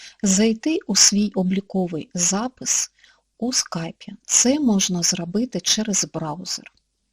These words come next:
Коли ви зайшли у свій аккаунт, то ви можете вибрати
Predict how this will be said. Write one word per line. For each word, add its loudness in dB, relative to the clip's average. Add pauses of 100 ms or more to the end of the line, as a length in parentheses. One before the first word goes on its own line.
(420)
Коли 4
ви 4
зайшли 2 (640)
у -2
свій 6
аккаунт, 0 (540)
то 4
ви 6
можете 4
вибрати 0